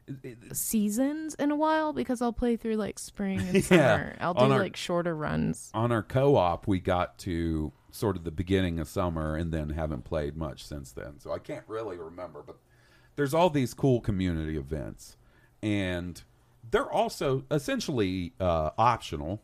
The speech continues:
Speaker 1: Like, you'll get a, a letter at your mailbox that's like, "Hey, we're having the spring dance tomorrow. If you wanna come, it's at this time at this place." But you can ignore that if you really want to.
Speaker 2: Many a times I have accidentally missed a festival.
Speaker 1: Yep, me too.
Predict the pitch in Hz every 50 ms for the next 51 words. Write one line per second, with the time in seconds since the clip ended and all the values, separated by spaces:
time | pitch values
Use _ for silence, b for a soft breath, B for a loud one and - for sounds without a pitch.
0 | _ - 110 98 98 - - 139 131 131 135 127 117 110 107 98 98 95 92 -
1 | 98 95 92 90 90 90 95 92 87 87 87 90 90 85 - 87 80 85 82 80
2 | 78 82 80 85 - - - 82 - - 87 92 - 135 131 123 110 95 80 71
3 | b b b b b b b b _ - 90 101 107 101 98 101 95 95 92 92
4 | - - - 110 104 104 101 95 113 120 113 104 92 - - - 92 87 85 82
5 | 80 80 76 73 73 69 69 69 - 85 85 - 92 90 90 90 90 90 - -
6 | 131 113 98 92 92 92 85 - - - - - 90 90 - - - 92 90 90
7 | 92 95 92 - - 90 85 - - - 139 131 104 78 76 - - - 90 69
8 | - 277 - 339 - 78 73 67 65 147 170 110 120 104 80 71 71 71 71 87
9 | - - _ _ _ _ _ _ - - - _ _ _ - 76 85 76 67 76
10 | 95 104 90 78 73 71 76 73 73 - - 170 165 165 175 180 185 185 185 180
11 | 180 - - 175 165 170 165 165 165 165 160 - - - 160 156 151 147 - -
12 | - 151 151 151 - - - - 151 151 147 - - 147 147 147 143 143 143 -
13 | - - 147 - - 143 139 143 - - - 143 147 147 143 143 147 143 151 82
14 | 85 80 80 - - _ _ - 82 85 85 85 76 - 78 71 71 69